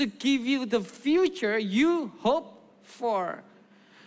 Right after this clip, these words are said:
Jadi Tuhan bilang, "Aku tahu apa yang aku lakukan." Tuhan tahu apa yang dia lakukan dalam hidup saudara.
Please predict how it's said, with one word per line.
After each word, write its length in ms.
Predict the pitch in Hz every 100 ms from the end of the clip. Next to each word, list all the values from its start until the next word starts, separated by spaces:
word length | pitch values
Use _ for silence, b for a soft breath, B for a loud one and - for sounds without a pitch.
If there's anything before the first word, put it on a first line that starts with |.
| -
Jadi 180 | 254 330
Tuhan 300 | 349 285 277
bilang, 320 | 254 294 240
"Aku 220 | 254 294
tahu 560 | - 277 262 277 285 254
apa 300 | 208 233 233
yang 160 | 220 208
aku 240 | 208 220
lakukan." 1120 | 226 233 226 - 220 - 226 214 208 170 - - _ _ _ _ _ _ _ _ _ _ _ _ _ _ _ _ _
Tuhan 420 | 262 233 277 277
tahu 320 | 262 285 277
apa 240 | 220 220
yang 240 | 233 226 214
dia 160 | 214
lakukan 480 | 220 214 240 220 226
dalam 400 | 185 180 202 202
hidup 240 | 196 196 196
saudara. 640 | 214 196 196 196 185